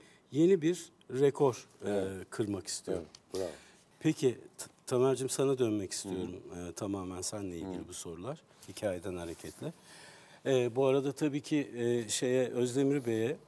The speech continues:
Speaker 1: e, Özdemir Turan'a,
Speaker 2: Evet.
Speaker 1: e, sağlıklı bir
Speaker 2: Evet,
Speaker 1: ö-, ö-, ömür
Speaker 2: evet,
Speaker 1: diliyoruz.
Speaker 2: tebrik
Speaker 1: Um-,
Speaker 2: ediyorum.
Speaker 1: umarım, e, şeyi buysa, arzusu buysa, onu,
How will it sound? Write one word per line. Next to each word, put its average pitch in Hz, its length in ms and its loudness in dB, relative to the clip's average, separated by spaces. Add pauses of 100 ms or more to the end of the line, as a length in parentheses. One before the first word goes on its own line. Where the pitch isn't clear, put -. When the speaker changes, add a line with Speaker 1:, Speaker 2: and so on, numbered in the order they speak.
(140)
Speaker 1:
e, 104 40 -8
Özdemir 113 680 -2
Turan'a, 117 560 0 (460)
Speaker 2:
Evet. 117 220 2
Speaker 1:
e, - 640 -18
sağlıklı 135 720 6 (120)
bir 120 60 6
Speaker 2:
Evet, 110 200 12
Speaker 1:
ö-, 123 220 0
ö-, - 40 -6 (120)
ömür 120 100 6
Speaker 2:
evet, 107 140 8
Speaker 1:
diliyoruz. 120 300 6 (100)
Speaker 2:
tebrik - 40 -6 (100)
Speaker 1:
Um-, 175 40 8
Speaker 2:
ediyorum. 123 260 8
Speaker 1:
umarım, 185 420 6
e, 139 380 2
şeyi 156 360 4
buysa, 175 420 2 (480)
arzusu 135 540 6
buysa, 175 400 0
onu, 147 400 4